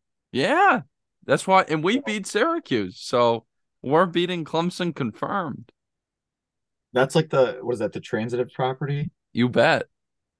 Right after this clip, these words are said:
Speaker 2: That always works in sports.
Speaker 1: It
Speaker 2: Always a
Speaker 1: does.
Speaker 2: flip.
Speaker 1: I'm, I'm pretty excited. A bunch of my friends are coming out for the game. It's gonna be
Speaker 2: That's cool.
Speaker 1: it's gonna be good. We're gonna win.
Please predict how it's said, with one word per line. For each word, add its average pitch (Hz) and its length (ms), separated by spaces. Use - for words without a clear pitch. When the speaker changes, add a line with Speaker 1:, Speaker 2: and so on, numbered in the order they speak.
Speaker 2:
That 127 220
always 131 360
works 117 300
in 101 100
sports. - 680
Speaker 1:
It 110 140
Speaker 2:
Always 101 280
a - 20
Speaker 1:
does. - 100
Speaker 2:
flip. 98 160
Speaker 1:
I'm, 127 480
I'm 131 160
pretty 143 200
excited. 98 440
A 87 40
bunch 113 240
of - 60
my 107 160
friends 101 360
are 95 80
coming 101 300
out 95 180
for 92 100
the 95 100
game. 92 400
It's - 120
gonna 107 180
be 95 240
Speaker 2:
That's 95 200
cool. - 280
Speaker 1:
it's - 140
gonna 110 180
be 98 100
good. 90 340
We're 104 100
gonna 107 200
win. 92 340